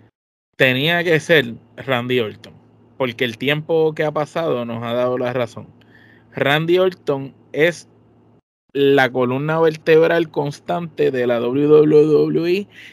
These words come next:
de su generación. Él es el equivalente a Undertaker. No estoy hablando,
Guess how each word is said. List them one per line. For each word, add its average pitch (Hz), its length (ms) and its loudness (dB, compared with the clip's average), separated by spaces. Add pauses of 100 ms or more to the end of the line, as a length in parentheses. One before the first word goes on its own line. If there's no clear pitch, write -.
(120)
de 131 280 0
su 127 220 -4
generación. 120 800 -6
Él 139 180 -2
es 165 240 0 (120)
el 160 200 2
equivalente 160 680 2
a 147 60 2
Undertaker. 131 640 0
No 165 580 2
estoy 151 400 -2
hablando, 143 680 0